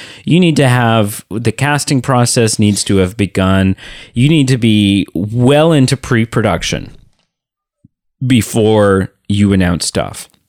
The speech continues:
Because right now it seems like you're just, "Oh, I've got an idea. Oh, shit. Okay, yeah, that's a great idea. Let's announce that tomorrow." <laughs>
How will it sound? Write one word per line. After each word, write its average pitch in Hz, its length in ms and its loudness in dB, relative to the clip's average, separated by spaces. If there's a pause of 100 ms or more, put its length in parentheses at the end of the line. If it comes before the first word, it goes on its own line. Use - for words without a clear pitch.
(600)
Because 113 360 0
right 135 200 2
now 123 280 2
it 101 100 0
seems 165 460 0
like 92 440 -2 (640)
you're 151 340 2
just, 143 540 0 (1300)
"Oh, 294 160 2
I've 170 220 0
got 139 180 0
an 98 100 0
idea. 104 640 -2 (800)
Oh, 226 240 0
shit. - 340 -4
Okay, 240 240 -2
yeah, 233 220 0
that's 240 200 -2
a 202 60 0
great 247 260 0
idea. 123 360 0 (220)
Let's 233 280 0
announce 180 360 2
that 175 220 0
tomorrow." 135 520 0 (920)
<laughs> - 0 -